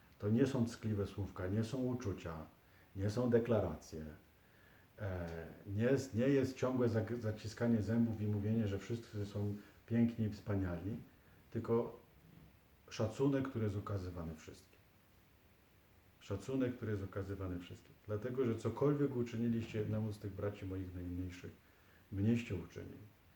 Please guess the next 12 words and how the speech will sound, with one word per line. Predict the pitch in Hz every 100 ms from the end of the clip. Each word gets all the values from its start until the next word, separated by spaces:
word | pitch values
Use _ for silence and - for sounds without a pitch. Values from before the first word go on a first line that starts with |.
| - -
Karol | 107 120 131 117
de | 104
Foucauld | 107 104 - 120
był | 110 104 104 - -
nieustannie, | 110 117 120 - 113 113 113
błogosławiony | 98 95 92 - 90 92 101
zresztą, | 98 104 98 120 120 120 - - - - -
nieustannie | 95 117 120 - 120 123 113
był | 104 117 120 117 - - -
przerażony | - 135 135 131 160 123
tymi | 98 85
słowami, | - 82 80 78